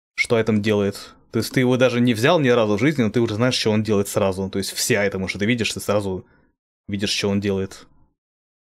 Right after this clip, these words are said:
Это немного, скажем так, ну, портит игру. То есть у тебя вообще нет никакого, скажем так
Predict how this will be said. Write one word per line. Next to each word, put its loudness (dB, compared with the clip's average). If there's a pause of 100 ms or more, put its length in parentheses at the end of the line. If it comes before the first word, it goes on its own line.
(880)
Это -4
немного, 2
скажем -2
так, -2
ну, -4 (880)
портит -2
игру. 0 (1700)
То -2
есть -2
у -6
тебя 4
вообще 2
нет 2
никакого, 2
скажем -4
так -4